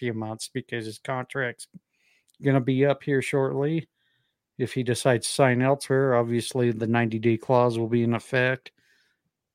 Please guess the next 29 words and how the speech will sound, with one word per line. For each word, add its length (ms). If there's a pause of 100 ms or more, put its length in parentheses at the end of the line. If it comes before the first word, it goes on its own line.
(160)
I 160
just 380 (160)
hope 280
they 220
actually 400
re-sign 500
Drew 280
because 500 (720)
they, 200 (680)
unfortunately, 720
Drew 300
was 160
the 100
victim 380
of 100
covid, 520 (580)
you 140
know, 260 (400)
being 300
the 80
world 280
champion, 520
then 200
defeating 460
Brock 280
Lesnar 380
at 140
that 180
WrestleMania. 840